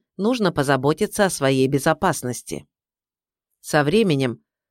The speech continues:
в ритуалах стала использоваться универсальная защита в виде круга. Его чертили мелом либо киноварью, красной краской, по часовой стрелке,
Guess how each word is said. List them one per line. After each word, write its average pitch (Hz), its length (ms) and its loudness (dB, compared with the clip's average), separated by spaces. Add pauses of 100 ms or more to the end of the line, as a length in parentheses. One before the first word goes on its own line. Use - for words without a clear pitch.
в 170 100 -4
ритуалах 240 500 2
стала 143 320 2
использоваться 208 800 0 (320)
универсальная 190 840 2
защита 139 520 -2
в 170 40 -4
виде 139 320 -2
круга. 143 480 -2 (720)
Его 170 320 2
чертили 143 460 -2
мелом 202 500 0 (200)
либо 233 340 2
киноварью, 120 840 -2 (260)
красной - 440 -2
краской, 127 580 -4 (300)
по 175 140 -4
часовой 151 460 -2
стрелке, 127 580 -4